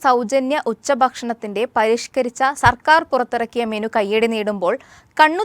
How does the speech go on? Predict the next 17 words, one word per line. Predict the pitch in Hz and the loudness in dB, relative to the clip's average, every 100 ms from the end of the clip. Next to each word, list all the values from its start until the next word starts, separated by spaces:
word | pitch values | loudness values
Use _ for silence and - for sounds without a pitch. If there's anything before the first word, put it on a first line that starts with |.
| 403 | 2
തള്ളുന്നത് | 294 262 247 240 311 | 2 2 2 2 4
പ്രധാന | 233 220 247 247 | 0 0 0 0
അധ്യാപകരുടേതാണ്. | 254 214 208 196 190 185 185 147 101 - _ _ _ _ _ - | 0 0 0 0 -2 0 0 -2 -6 -14 _ _ _ _ _ 2
ചോറും | 262 285 330 494 - | 6 6 6 0 0
രണ്ട് | 254 262 269 349 339 | 2 2 2 2 4
കറിയുമെന്ന | 262 262 269 240 240 277 | 4 4 0 0 0 0
നിലവിലെ | 226 226 240 240 262 302 | -2 -2 0 0 0 0
മെനു | 262 233 233 | 0 -2 0
വിളമ്പാനുള്ള | 226 220 233 233 226 233 233 | 0 2 2 2 2 0 2
പണം | 202 214 240 | 2 2 0
പോലും | 240 240 240 | 0 -2 -2
കണ്ടെത്താനാവാതെ | 208 202 208 226 220 208 202 190 254 | -2 -2 0 2 4 2 2 0 -2
പ്രധാന | 247 214 233 240 | -2 -4 -2 0
അധ്യാപകർ | 254 220 233 220 214 226 - - - 269 | 0 0 0 0 0 -2 -4 -14 -10 -2
നെട്ടോട്ടമോടുമ്പോഴാണ് | 285 - 359 381 427 302 262 254 254 240 202 269 - | -2 0 2 2 4 4 4 4 4 4 4 2 -2
പുതിയ | 214 233 285 | -4 0 0
പരിഷ്കരണം. | 220 170 - 151 151 | 0 -2 -6 -6 -6